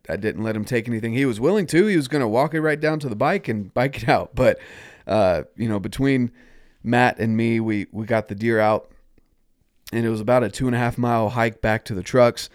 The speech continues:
And, uh, and we were able to chat the entire time. And it was cool to hear Matt's story of how it was very similar to mine, where Brent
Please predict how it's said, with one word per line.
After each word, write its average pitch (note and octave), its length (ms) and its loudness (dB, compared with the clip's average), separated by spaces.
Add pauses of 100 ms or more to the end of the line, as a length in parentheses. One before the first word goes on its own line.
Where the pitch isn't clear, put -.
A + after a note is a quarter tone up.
(760)
And, A#2 420 0
uh, G2+ 340 2 (320)
and A#2+ 100 0
we C3 100 4
were B2+ 120 6
able A#2 160 4
to E2+ 40 -10
chat C3 400 -2
the A2+ 120 -2
entire G#2 320 -2
time. B2 280 0
And A#2 80 2
it - 40 -6
was - 120 -8
cool G3+ 300 2
to F3+ 80 0
hear C#3+ 360 4
Matt's A#2 360 -2
story A#2+ 400 0
of G#2 100 0
how G#2+ 420 0 (580)
it A#2 100 2
was B2 160 4
very D3+ 240 4
similar A#2 720 0 (340)
to A#2 120 -6
mine, B2 640 0 (100)
where G#2+ 360 0
Brent B2 560 -2